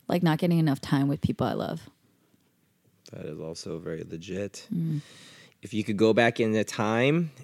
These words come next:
Speaker 2: and if you can go and give yourself some advice,
Speaker 1: Mm-hmm.
Speaker 2: what would you give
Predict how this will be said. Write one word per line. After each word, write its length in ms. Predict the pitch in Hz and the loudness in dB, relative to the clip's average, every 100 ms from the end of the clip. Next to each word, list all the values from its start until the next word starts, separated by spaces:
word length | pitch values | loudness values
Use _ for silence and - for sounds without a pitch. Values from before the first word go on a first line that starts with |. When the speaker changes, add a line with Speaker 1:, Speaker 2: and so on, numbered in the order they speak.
| - | -8
Speaker 2:
and 440 | 90 95 95 95 | -4 0 0 0
if 140 | 90 - | -2 -4
you 80 | 95 | -6
can 180 | 98 | -6
go 320 | 87 92 92 92 | -2 2 2 0
and 200 | 85 87 | -2 -2
give 180 | 95 90 | -2 0
yourself 500 | 92 - 92 87 - | -2 -2 -2 -2 -4
some 380 | - 90 90 - _ | -4 -4 -6 -10 _
advice, 640 | - 85 82 71 - - - 160 | -10 -6 -6 -6 -8 -10 -6 -4
Speaker 1:
Mm-hmm. 280 | 147 151 151 _ _ | -2 -2 -4 _ _
Speaker 2:
what 220 | - - | -10 -6
would 220 | 90 90 | -6 -6
you 200 | 85 82 - | -8 -10 -8
give 360 | - 82 - | -8 -8 -10